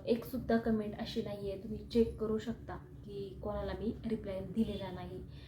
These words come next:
प्रत्येकाला मी रिप्लाय देत असते. त्यामुळे जी काही तुमची, अ, म्हणजे प्रॉब्लेम असेल जे काही, तर मला नक्कीच कमेंट करा, मी नक्कीच तुम्हाला, अ, तो प्रॉब्लेम सॉ-, सॉल्व्ह होण्यासाठी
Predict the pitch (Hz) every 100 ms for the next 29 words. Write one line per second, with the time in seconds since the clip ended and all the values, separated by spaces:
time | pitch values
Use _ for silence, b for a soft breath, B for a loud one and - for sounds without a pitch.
0 | B - 233 - 214 202 208 220 202 190
1 | 185 175 190 185 214 214 - 175 - -
2 | - 214 208 208 208 - 233 233 226 214
3 | 208 - 226 220 208 196 190 190 185 B
4 | B B - - - - - 220 196 220
5 | - 233 220 226 226 240 220 220 208 208
6 | 202 196 - 202 202 202 196 196 202 -
7 | 214 - 196 190 - 185 190 - 202 196
8 | 190 214 214 214 208 196 202 B B B
9 | B 208 196 190 226 220 202 202 202 -
10 | 226 202 - - - 254 226 233 233 226
11 | 208 214 233 -